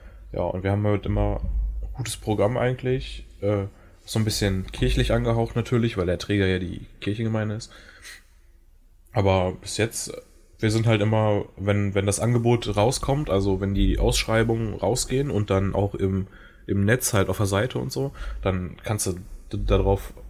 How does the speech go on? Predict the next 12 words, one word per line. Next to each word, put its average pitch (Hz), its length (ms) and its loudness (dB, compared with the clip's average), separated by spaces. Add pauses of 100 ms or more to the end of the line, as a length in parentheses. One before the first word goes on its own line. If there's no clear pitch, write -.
(220)
wetten, 104 260 0
dass, - 280 -2 (400)
ähm, 98 400 -2 (120)
hier 104 140 2
die 98 140 2
Teilnehmerplä-, 104 600 0 (500)
Teilnehmeranzahl, 120 920 0
also 92 140 -4
die 95 80 -6
Plätze 113 420 0
halt 104 180 2
alle 110 280 2